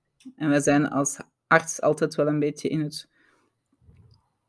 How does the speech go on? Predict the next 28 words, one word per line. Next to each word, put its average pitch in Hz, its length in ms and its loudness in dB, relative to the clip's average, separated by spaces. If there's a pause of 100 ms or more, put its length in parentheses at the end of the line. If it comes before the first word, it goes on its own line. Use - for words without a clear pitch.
(720)
ja, 147 420 6
die 151 240 0
hiërarchie, 160 540 4
hè, 196 120 6
de 156 260 4
arts - 200 -6
staat 160 200 0
boven 160 220 0
de 160 100 0
patiënt 170 480 -2
en 180 140 -4
die 165 120 -2
weet 160 180 2
wel 160 140 2
wat 160 140 0
dat 165 140 0
het 165 140 0
beste 175 340 -2
is 233 160 -2
voor 220 120 -6
de 208 100 -6
patiënt. 214 600 -4 (1200)
Daar 165 340 2
moeten 160 300 -2 (200)
we, 147 80 2
denk 156 240 -4
ik, - 140 -8
echt - 340 -8